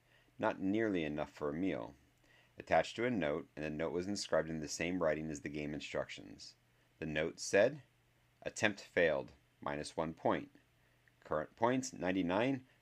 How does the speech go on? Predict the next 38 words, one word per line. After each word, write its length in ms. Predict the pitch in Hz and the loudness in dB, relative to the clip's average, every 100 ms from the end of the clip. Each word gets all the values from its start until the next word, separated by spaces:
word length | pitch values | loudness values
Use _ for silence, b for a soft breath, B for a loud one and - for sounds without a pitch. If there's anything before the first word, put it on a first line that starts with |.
| _ | _
Physical 380 | - 85 - 78 | -6 -4 -2 -4
state, 400 | - - 131 - - | -2 2 2 0 -8
still 320 | - - 131 | -14 -2 0
hungry. 500 | 120 101 92 98 98 - b _ - | 2 2 4 2 0 -4 b _ -6
Mental 280 | 73 85 | -6 -4
state, 420 | 78 - 90 92 - | -4 0 0 0 -8
confused. 680 | 87 - 90 78 62 - - _ _ _ _ b b b - | -10 -6 -4 -4 -6 -12 -20 _ _ _ _ b b b -8
"Gleh," 680 | 113 113 101 - - - - - B B B B B B | 4 10 12 10 8 4 2 -10 B B B B B B
Harry's 260 | 95 85 | 0 2
mouth 260 | 87 80 78 | 2 0 0
said 220 | - 85 | 0 2
without 280 | 87 80 78 | 2 2 0
any 180 | 78 80 | 0 -4
sort 280 | - 82 73 | -2 -2 -2
of 120 | 71 | -4
conscious 380 | 82 78 76 80 | -4 -4 -6 -8
intervention 640 | 76 71 73 71 85 80 | -6 -4 -6 -6 -6 -6
or 120 | 57 | -6
decision 420 | 71 - 76 76 | -8 -8 -8 -6
on 120 | 73 69 | -8 -8
his 180 | 73 | -10
part. 340 | - 101 120 - _ _ _ _ _ _ B B B | 0 4 4 2 _ _ _ _ _ _ B B B
He 120 | B 101 | B -6
stood 260 | - 175 | -4 0
there 140 | 143 135 | 2 2
for 280 | - 110 | 4 6
around 260 | 98 90 87 | 8 6 4
a 40 | |
minute. 340 | 82 87 73 - _ - - _ _ _ - _ _ - b b _ - | 2 0 -2 -8 _ -20 -20 _ _ _ -20 _ _ -20 b b _ -8
One 220 | 80 90 | -4 0
minute 240 | 104 127 | 0 0
later, 320 | 113 139 92 101 | 0 4 4 4
it 180 | - | 0
still 360 | - - 151 139 | -4 -2 0 0
didn't 220 | 87 82 | 2 0
make 200 | 80 - | -2 -2
any 160 | 82 80 | -2 -2
sense, 520 | - 78 73 80 - | -2 -4 -4 -6 -8